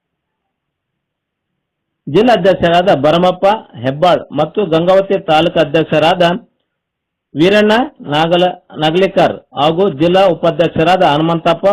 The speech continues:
ಬೇವೂರು, ಗೌರವ ಅಧ್ಯಕ್ಷರಾದ ದೇವಣ್ಣ ಹಳ್ಳಿಗುಡಿ ಹಾಗೂ ಸಂಘದ ರಮೇಶ್ ನಾಯಕ್, ಶಿವಮೂರ್ತಿ ಹಾರಾಳ್, ರುದ್ರೇಶ್ ಹಾರಾಳ್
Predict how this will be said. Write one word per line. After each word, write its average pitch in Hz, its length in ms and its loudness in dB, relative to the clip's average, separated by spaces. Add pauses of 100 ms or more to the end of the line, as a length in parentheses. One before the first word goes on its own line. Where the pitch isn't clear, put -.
(300)
ಬೇವೂರು, 143 680 0 (300)
ಗೌರವ 190 320 2
ಅಧ್ಯಕ್ಷರಾದ 170 600 0 (260)
ದೇವಣ್ಣ 170 360 2
ಹಳ್ಳಿಗುಡಿ 156 880 -2 (120)
ಹಾಗೂ 180 220 0
ಸಂಘದ 160 720 0 (1120)
ರಮೇಶ್ 165 440 0
ನಾಯಕ್, 151 420 -2 (420)
ಶಿವಮೂರ್ತಿ 190 540 2
ಹಾರಾಳ್, 147 500 2 (300)
ರುದ್ರೇಶ್ 160 540 -2
ಹಾರಾಳ್ 160 420 2